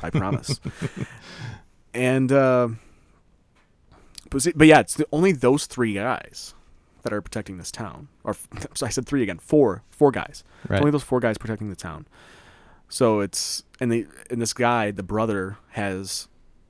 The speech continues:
Speaker 1: an entire gang of people that are willing to shoot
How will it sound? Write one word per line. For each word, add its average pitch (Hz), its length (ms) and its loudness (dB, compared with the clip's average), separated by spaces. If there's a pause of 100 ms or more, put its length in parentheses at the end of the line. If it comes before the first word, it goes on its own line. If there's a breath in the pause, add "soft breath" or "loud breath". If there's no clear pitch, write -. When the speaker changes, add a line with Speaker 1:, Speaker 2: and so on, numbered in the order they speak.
(540)
Speaker 1:
an 107 100 -8
entire 98 280 -4
gang 101 420 -4 (840 soft breath)
of 90 540 -12 (480)
people 107 240 -2
that 98 120 -2
are 95 60 -2
willing 98 300 -4
to 90 80 -6
shoot 90 260 -8